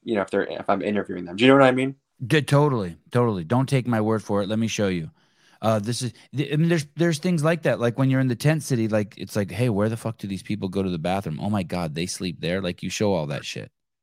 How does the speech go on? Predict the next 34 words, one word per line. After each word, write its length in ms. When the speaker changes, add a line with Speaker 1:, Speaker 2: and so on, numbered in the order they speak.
Speaker 1:
Yes. 480
Speaker 2:
You 80
show 220
their 160
neighbors. 420
It's 160
crazy. 500
Hey, 140
do 160
you 120
have 280
a, 200
before 300
I 40
go 100
back 200
to 80
the 80
subway, 380
do 100
you 100
have 340
a, 200
um, 520
do 60
you 40
have 80
any 160
peers? 600
Speaker 1:
Yeah, 160
I 100
would 160
say, 440
um, 520